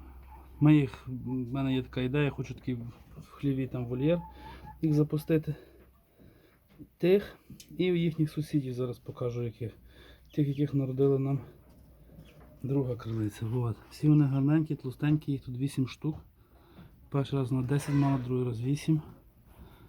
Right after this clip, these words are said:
От. Мають трохи корму, зерно, дві поїлки.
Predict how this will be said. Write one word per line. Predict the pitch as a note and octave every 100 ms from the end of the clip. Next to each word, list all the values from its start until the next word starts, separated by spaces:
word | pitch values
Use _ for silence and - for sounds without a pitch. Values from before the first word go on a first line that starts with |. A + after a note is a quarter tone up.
| - - -
От. | B2 A#2+ - -
Мають | C3+ C3
трохи | - B2+ B2+
корму, | - D3+ D#3
зерно, | B2+ B2 B2 C#3 D#3 - - - - - - -
дві | A#2+ C#3+
поїлки. | - C3 C3+ D#3 D3+ D#3+